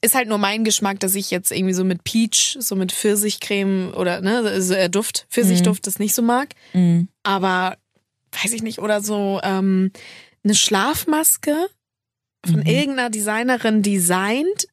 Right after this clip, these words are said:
Speaker 1: die wohl im Original sechzig Euro kostet.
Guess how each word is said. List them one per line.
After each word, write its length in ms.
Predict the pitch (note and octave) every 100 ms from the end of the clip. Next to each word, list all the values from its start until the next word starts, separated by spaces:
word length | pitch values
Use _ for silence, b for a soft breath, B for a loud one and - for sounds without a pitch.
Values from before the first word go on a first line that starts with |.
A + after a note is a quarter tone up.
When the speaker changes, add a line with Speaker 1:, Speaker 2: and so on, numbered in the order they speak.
| -
Speaker 1:
die 460 | G#3+ G#3+ G3+ G3+
wohl 320 | - F#3+ F#3+ G3+
im 140 | -
Original 580 | G3 G3+ A3 F#3+ F#3 G3+
sechzig 480 | F#3+ G3+ - - -
Euro 300 | G3+ B3+ E3
kostet. 480 | - - - F#3